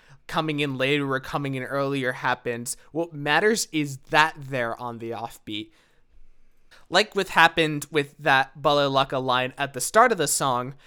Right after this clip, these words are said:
the offbeat sort of things creates this sort of wonky groove that you want to resolve with your body by dancing. And that's the core element, I think, of why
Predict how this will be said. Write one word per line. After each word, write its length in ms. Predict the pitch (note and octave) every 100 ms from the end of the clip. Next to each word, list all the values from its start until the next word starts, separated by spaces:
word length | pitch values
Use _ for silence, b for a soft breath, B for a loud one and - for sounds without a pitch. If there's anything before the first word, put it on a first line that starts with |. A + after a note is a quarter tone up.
| b b b
the 500 | C3+ D#3 C#3+ C#3 B2+ _ _ - _ - - _ _ -
offbeat 600 | D3+ G#3 - - G3 -
sort 340 | - - F3 E3
of 140 | D#3+
things 640 | - D3 C3 C3 C3+ - _ _ _ _
creates 460 | - D#3 D#3 D#3+ -
this 200 | D#3 -
sort 260 | D#3+ C#3
of 200 | C3 C3+
wonky 720 | C#3 C3+ C#3+ D#3+ E3 D3+ D3 C3
groove 580 | C3 D3+ C#3 B2+ C3
that 220 | C3+ C3 C#3+
you 120 | D3+
want 240 | F3 G#3+
to 120 | -
resolve 440 | F3+ E3 E3 E3 D#3+
with 120 | F3+
your 80 | D#3+
body 300 | D#3 D#3+ F3
by 240 | E3 E3+
dancing. 540 | D#3+ D#3+ A3+ - G#2+ - b b b
And 360 | D3 C#3 B2+ E3 C#3
that's 500 | D3 F3 - - - _ _ _ -
the 80 | F3+
core 420 | - - A#3+ C4 -
element, 400 | G3 F#3+ D3+ D3
I 140 | D#3+
think, 260 | E3 E3+ E3
of 260 | D#3 D3 C3+
why 420 | C#3 C#3 C3+